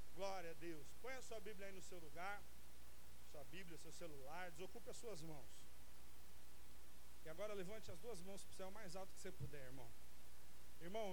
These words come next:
pelo, pelo bem do irmão que tá ao seu lado, confere antes de fazer isso, irmão. Glória a Deus. Você já pulou, você já bateu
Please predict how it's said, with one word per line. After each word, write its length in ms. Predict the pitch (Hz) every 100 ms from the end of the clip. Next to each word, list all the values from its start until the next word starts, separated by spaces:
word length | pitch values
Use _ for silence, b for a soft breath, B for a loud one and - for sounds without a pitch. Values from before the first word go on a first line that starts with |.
| 202 - -
pelo, 200 | 214 226 -
pelo 160 | 226 220 185
bem 100 | 262
do 80 | 240
irmão 160 | 226 220
que 80 | -
tá 20 |
ao 140 | 202 -
seu 80 | 180
lado, 240 | 190 196 - 220
confere 460 | - - 226 247 202
antes 220 | 208 -
de 60 | -
fazer 200 | 175 165 180
isso, 200 | 190 -
irmão. 200 | 151 135 - - - - - - - 170
Glória 340 | 190 196 175
a 60 | 156
Deus. 120 | 170 165
Você 160 | -
já 140 | 190 196 -
pulou, 300 | 175 175 185
você 160 | 180 185 180
já 60 | 185
bateu 220 | 180 185